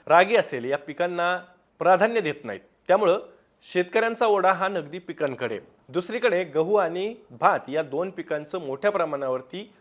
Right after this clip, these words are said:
उत्पादन देशात घेतलं जातं. त्यामुळं या पिकांची खरेदी करून, हमीभावानं खरेदी करून केंद्र सरकार त्याचं वाटप हे सार्वजनिक वितरण व्यवस्थेतून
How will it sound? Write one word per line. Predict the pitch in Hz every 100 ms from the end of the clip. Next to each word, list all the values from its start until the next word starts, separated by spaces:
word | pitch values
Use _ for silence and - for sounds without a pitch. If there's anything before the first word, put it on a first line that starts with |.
| _ -
उत्पादन | - - 220 143 156
देशात | 139 139 147
घेतलं | 139 160 147
जातं. | 123 117 120 101 _ _ -
त्यामुळं | 202 220 196 247 - _ -
या | 143 202
पिकांची | 233 208 202 196 202 214 220
खरेदी | - 170 190 220
करून, | 185 180 202 202 -
हमीभावानं | 160 180 175 196 226 -
खरेदी | 180 160
करून | 160 170 143 156 - _ _ -
केंद्र | 180 208
सरकार | 233 233 190 185 196 320 _ _
त्याचं | - 151 190
वाटप | 175 190 170 110 -
हे | 151
सार्वजनिक | - 143 147 156 202 160
वितरण | 139 143 151
व्यवस्थेतून | 147 127 135 - 151 127 131